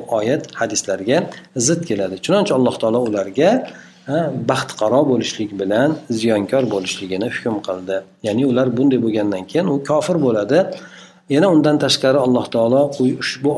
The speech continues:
oyati bilan yana buni ta'kidlab qo'ydiki, qanday qilib Alloh taolo iymon keltirgandan keyin kofir bo'lib ketgan, yana payg'ambarni haq ekanligini bilib, ochiq hujjat, dalillar kelgandan keyin kofir bo'lib ketgan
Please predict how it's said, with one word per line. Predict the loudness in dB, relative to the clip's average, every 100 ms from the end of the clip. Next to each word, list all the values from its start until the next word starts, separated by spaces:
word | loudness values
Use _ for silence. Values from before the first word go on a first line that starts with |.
| 2
oyati | 2 0 0
bilan | 2 2
yana | 2 0
buni | 0
ta'kidlab | 0 -2 -2 -4 -2
qo'ydiki, | -4 -6 -2 2 2 0 -6 -16 -4
qanday | 0 2 2 2
qilib | 0 0
Alloh | 0 2 0 0
taolo | 0 2 2 2 -2 -14 -20 _ _ _ -6 2
iymon | 4 6 4
keltirgandan | 4 2 2 4 6 4 2
keyin | 2 2
kofir | 2 0 0
bo'lib | -4 -4
ketgan, | -8 -6 -2 -2 -2 -8 _ _ _
yana | 0 2 2 0 -2 -4
payg'ambarni | -2 0 2 2 2 0
haq | -2 -4 -4
ekanligini | -4 -2 -2 0 0 0 -2
bilib, | -2 -2 -4 -10 _ _ _ -4
ochiq | -2 -2 -4 -2
hujjat, | 0 0 0
dalillar | 0 2 2 0
kelgandan | -2 -2 0 0 -2 -2
keyin | -2 2 2 2 0
kofir | 0 0 0
bo'lib | -4 -4
ketgan | -6 -2